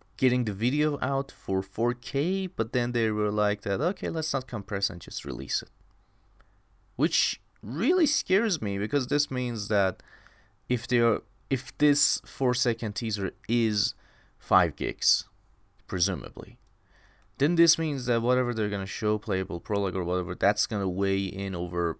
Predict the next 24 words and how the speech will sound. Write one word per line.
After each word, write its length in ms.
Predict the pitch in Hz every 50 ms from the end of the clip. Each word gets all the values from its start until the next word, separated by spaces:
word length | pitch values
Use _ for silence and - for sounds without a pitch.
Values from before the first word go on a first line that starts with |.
| -
at 180 | - 85 78 71
least 580 | 73 78 82 92 101 104 104 101 - - - -
twenty 240 | - 95 78 71
gigabytes. 680 | 73 - - - - - - - - - - - - - - _ _ - - - - - - - - _ _ -
At 140 | - 78 -
least. 480 | 69 62 - - - - - - - _ - - - _ _ _ _ _ _ _ _ _ _ _ _ _ _ _ _ _ _ _ _ _ _ _ _ _ _ _ _ _ _ _ _ _
And 200 | 123 123 127 120
why 460 | 120 143 165 202 208 185 147 120 - - _ _ - _ _ _ _ _ _ _ -
is 160 | 139 131 110
it 120 | 101 -
like 220 | - - - - -
that? 220 | - - - - - - _ _ _ _ _ _ _ _ _ _ _ _ - - _ _ _ _ - - -
And 80 | 135
to 80 | 123 147
be 60 | 165
honest, 280 | 165 170 175 170 - -
we 120 | 139 147
still 360 | - - - - 147 156 151 139
don't 160 | 135 131 127
know 160 | 123 117 113
much 260 | 110 104 101 92 -
about 320 | - - 85 78 76 - _
this, 220 | - 67 - - -
but 240 | - - 120 -